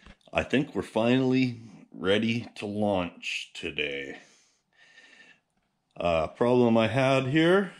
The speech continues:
was I could not get this to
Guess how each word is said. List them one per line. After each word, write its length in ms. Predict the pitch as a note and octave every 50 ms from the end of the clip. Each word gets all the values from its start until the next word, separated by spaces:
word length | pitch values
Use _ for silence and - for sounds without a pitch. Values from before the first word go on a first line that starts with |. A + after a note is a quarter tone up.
| - _ _ _ _ _ _ _ _ _ _ _ _ _ _ _ _ _ _ - _ _ _ _ _ _ _ _ _ _ _ _ _ _ _ _ _ -
was 760 | - F#2 F#2+ G2 F#2+ F#2 F#2 F2+ - - - - - - - -
I 120 | - D#2+
could 240 | - - - A2 G2+
not 280 | C3+ F3 G#3 G3+ - E3
get 320 | E3 D#3+ - - D#3 F2+
this 760 | A2+ F3 G3+ F3 A#2 D3+ E3+ - - - - - - - - - _ _ _ _ _ _ _ _ _ _ _ _ _ _ - _ _ _ - - - - _ _ _ _ _ _
to 540 | - - D3+ C#3 C3+ C3 C3 C3+ C3 C3 -